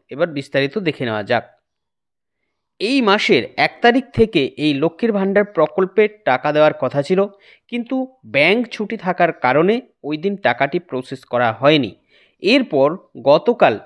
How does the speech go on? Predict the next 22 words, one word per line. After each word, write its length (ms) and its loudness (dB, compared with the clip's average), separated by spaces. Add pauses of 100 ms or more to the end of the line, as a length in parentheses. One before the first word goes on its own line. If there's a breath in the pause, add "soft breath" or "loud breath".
(100)
লক্ষ্মীর 360 -4
ভাণ্ডার 420 0
প্রকল্পের 580 -4 (120)
এই 140 -6
টাকা 300 -4 (120)
প্রসেস 380 -10
করে 220 -6
দেওয়া 220 -2
হয়। 220 -4 (500 soft breath)
তাই 240 2
এখনও 320 -2
পর্যন্ত 460 -2 (280)
খুব 140 -8 (120)
কম 260 -2
সংখ্যক 440 -6
মহিলা 400 2 (400 soft breath)
তাদের 320 0
অ্যাকাউন্টে 540 2 (180)
লক্ষ্মীর 340 -6
ভাণ্ডার 340 -2
প্রকল্পের 560 -4 (100)
এবারের 360 -2